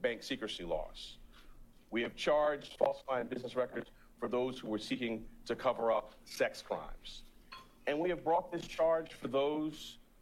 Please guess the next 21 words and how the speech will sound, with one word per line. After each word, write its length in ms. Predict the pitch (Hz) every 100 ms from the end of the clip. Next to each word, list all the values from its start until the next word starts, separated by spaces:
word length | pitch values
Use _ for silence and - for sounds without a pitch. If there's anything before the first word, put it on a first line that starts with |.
| - - -
who 140 | - 139
committed 520 | 151 131 131 131 -
tax 300 | 139 110 -
violations. 800 | 92 85 82 - - - - - - - - - - - - - - - - - - - - - - -
At 140 | 143
its 160 | 196 -
core, 420 | - 185 107 - - - - - - - - - - - -
this 200 | - 151
case 320 | - 160 170 -
today 580 | 196 131 110 101 104 -
is 160 | 110 98
one 300 | 113 123 123
with 180 | 120
allegations 880 | 110 110 113 110 107 104 110 107 104 - - - -
like 200 | 120 117
so 300 | - 160 160
many 320 | 160 117 - - - - - - -
of 100 | 104
our 100 | 110
white-collar 480 | 104 101 - 90 90
cases. 580 | - 80 - - -